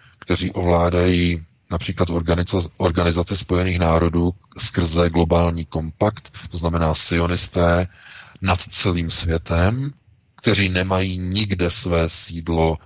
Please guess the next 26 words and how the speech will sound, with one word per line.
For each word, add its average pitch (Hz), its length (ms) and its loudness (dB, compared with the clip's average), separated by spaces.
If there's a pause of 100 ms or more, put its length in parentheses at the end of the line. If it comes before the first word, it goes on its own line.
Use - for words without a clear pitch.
(100)
pevně 82 320 -2
ukotvené, 80 760 -4 (160)
stejně 107 300 0
jako 107 280 2
Bitcoin 90 760 -2
nebude 85 380 0
mít 82 280 -4
své 87 260 2
sídlo 82 480 0
nikde 82 280 2
ukotvené, 80 680 2 (240)
jako - 280 -2
elektřina 104 600 -2
nemá 87 360 0
nikde 87 380 -2
své 87 360 -2
nějaké 85 420 0
sídlo, 87 440 0
nachází 85 440 -2
se 90 160 0
všude. 92 540 2 (840)
Elektřina 95 460 0
v 87 40 -2
drátech 90 420 0
je 98 100 -4
všude, 78 760 -4